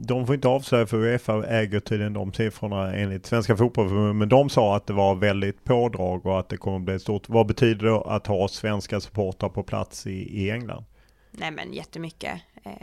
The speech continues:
Speaker 2: det såg vi bara på V M i Frankrike när, eh, blågul vägg där på, på läktarplats. Och, eh, det ger ju ett otroligt stöd att få veta att de har,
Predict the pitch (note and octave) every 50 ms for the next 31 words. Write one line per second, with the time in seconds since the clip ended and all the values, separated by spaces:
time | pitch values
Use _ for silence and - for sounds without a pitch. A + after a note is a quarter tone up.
0 | - - - G3+ G3 F#3 F3+ F3+ F3+ F3 - - F3 E3 E3 E3 E3+ E3+ E3 F3
1 | F3+ - - E3+ F#2 F2+ C3 - _ - - - - _ _ _ _ _ - F#3
2 | G3 G3 F#3+ F#3+ F#3+ F#3 G3 F#3+ G3 F#3+ - F3+ F3 - F3+ F3 F3 F3+ F3 F3
3 | F3 F3+ F#3+ G3+ F#3+ F#3 - - - - G2+ - - - - G3+ G3 F#3 F#3 F#3+
4 | _ G3+ F#3+ F#3+ F#3+ F#3+ G#3 - G3+ F#3+ F3+ G3 F#3+ F#3 F#3 F#3+ F#3 F#3 F#3 F#3
5 | F#3 F#3 F#3 F#3+ F#3+ F#3 F#3 F#3+ F#3 F3+ F3+ F3 F3+ F3 F3 F3 F3+ - - F3
6 | F3+ F#3 F#3 F#3 F#3 - - F#3+ F#3 F3+ - - F#3 F3+ - F#3 F#3 - - -
7 | F3+ F3 F3 F3 F3+ F#3 - - - - - - _ - _ _ _ - - G#2
8 | - - F#3+ F#3 F#3+ F#3+ F#3 F3+ F3+ F#3 - F#3+ F#3 - G3+ F#3+ F#3 F3+ - -
9 | G3+ G3 F3+ E3+ F3 E3+ F3 F3+ G3 A3+ A3 A3 - - F#3 F3+ F3+ F3+ F3+ G3+
10 | F#3 - F3+ F3 F3+ F3+ F3 F3 F#3 F#3+ G3 F#3+